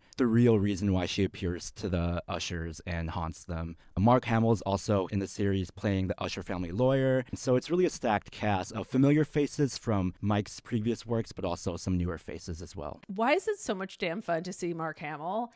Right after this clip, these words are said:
Speaker 1: In this one especially, he's helping out the bad guys, and so it's just really fun to see him being tethered between all of these really evil characters.
Speaker 2: Philippe, you mentioned Mike Flanagan, the creator of this series.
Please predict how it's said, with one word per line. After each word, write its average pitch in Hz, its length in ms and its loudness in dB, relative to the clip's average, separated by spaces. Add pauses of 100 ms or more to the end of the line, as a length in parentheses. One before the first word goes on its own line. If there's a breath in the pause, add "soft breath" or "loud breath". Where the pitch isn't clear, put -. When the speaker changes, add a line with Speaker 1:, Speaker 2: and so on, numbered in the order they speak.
(240 soft breath)
Speaker 1:
In 139 120 6
this 180 180 6
one 156 120 6
especially, 107 420 2
he's 98 180 -4
helping 117 220 0
out 98 80 -4
the 90 60 -8
bad 107 260 -4
guys, 90 300 -8
and 95 120 0
so 107 220 2
it's 101 120 -2
just - 200 2
really 120 140 6
fun 104 340 4
to 110 80 -2
see 101 280 4
him 95 140 4
being 95 300 2 (100)
tethered 104 380 2
between 101 520 -2
all 101 160 4
of 101 80 2
these 98 260 -2
really 101 220 0
evil 98 300 0
characters. 87 680 -6 (160)
Speaker 2:
Philippe, 277 420 0
you 262 60 2
mentioned 269 500 2
Mike 220 240 4
Flanagan, 196 840 0
the 202 100 0
creator 196 800 2
of 185 240 -2
this 190 180 0
series. 185 840 0